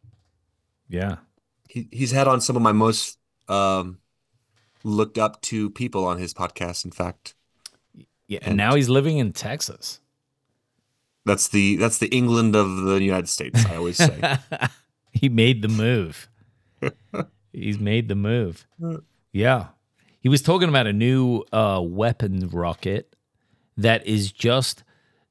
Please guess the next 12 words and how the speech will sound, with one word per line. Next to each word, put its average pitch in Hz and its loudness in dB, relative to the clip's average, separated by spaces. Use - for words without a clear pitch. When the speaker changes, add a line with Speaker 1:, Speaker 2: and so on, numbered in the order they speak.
Speaker 1:
a 113 2
type 135 -2
of 135 -2
rocket 110 2
that 92 -8
doesn't 120 2
explode. 92 -4
It 104 0
just 98 0
is 98 -2
laser 139 2
guided 101 -4